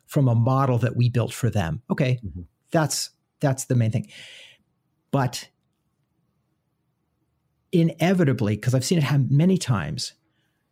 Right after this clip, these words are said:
Speaker 1: the expert himself or herself who then builds that model learns more.
Speaker 2: Hmm.
Speaker 1: That, that I would, as the board game designer, say, "Well, okay,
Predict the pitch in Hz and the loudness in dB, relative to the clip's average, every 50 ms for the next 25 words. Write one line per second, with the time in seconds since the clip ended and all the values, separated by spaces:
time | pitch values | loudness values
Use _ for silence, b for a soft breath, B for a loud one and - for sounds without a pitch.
0 | _ _ _ _ _ _ _ _ _ _ _ _ _ _ - 127 - 156 143 - | _ _ _ _ _ _ _ _ _ _ _ _ _ _ -10 0 0 0 0 0
1 | - _ _ _ - - 180 208 208 - - - - - 165 156 147 135 - - | -6 _ _ _ -6 -4 -4 -4 -2 -4 -6 -4 0 0 2 2 2 0 -2 -8
2 | - _ _ _ - - 135 139 123 - - 165 151 143 143 - - 120 - - | -12 _ _ _ -4 -2 0 0 0 0 0 2 2 2 2 0 -2 -4 -2 -2
3 | 131 123 - - 131 123 107 101 - - - - - 135 120 - 139 139 143 147 | -4 -4 -2 0 0 0 0 -2 -4 -8 -8 -2 0 0 0 2 2 2 2 2
4 | 143 - - - - - - 151 170 185 190 185 165 143 - 147 147 151 151 139 | 0 0 -4 -20 -10 -2 0 2 2 2 0 0 -2 -2 -2 0 0 0 2 2
5 | 127 127 123 120 117 - - - - - - _ _ _ _ _ _ _ _ _ | 2 2 2 0 -2 -2 -4 -8 -10 -12 -14 _ _ _ _ _ _ _ _ _
6 | _ _ _ _ _ _ _ _ _ _ _ _ _ _ _ _ _ - 147 156 | _ _ _ _ _ _ _ _ _ _ _ _ _ _ _ _ _ 0 2 4
7 | 156 156 156 160 143 - 147 131 117 98 - 107 - - - _ _ _ _ _ | 4 6 4 4 4 4 2 2 2 0 -2 -4 -8 -14 -20 _ _ _ _ _
8 | _ _ _ - 87 78 - _ _ _ _ _ _ b b b b b b b | _ _ _ -8 -8 -8 -10 _ _ _ _ _ _ b b b b b b b
9 | b b b b b b b b _ _ _ _ _ _ _ _ _ _ _ _ | b b b b b b b b _ _ _ _ _ _ _ _ _ _ _ _
10 | - 131 139 151 143 143 104 - - _ _ _ _ _ _ _ _ _ _ _ | -4 0 2 2 2 2 0 -4 -14 _ _ _ _ _ _ _ _ _ _ _
11 | - 135 151 147 - - - 160 180 - 220 196 165 165 143 - 147 120 165 170 | -2 0 0 0 0 0 -2 0 2 4 4 4 4 4 4 2 2 2 2 2
12 | 170 - 160 143 127 - 147 139 135 123 120 - 143 143 143 156 - - - - | 2 4 4 4 4 4 2 2 2 2 2 2 2 4 4 2 2 0 -4 -12
13 | _ _ _ - - - - 131 143 - - - | _ _ _ -2 0 0 2 0 0 0 -2 -4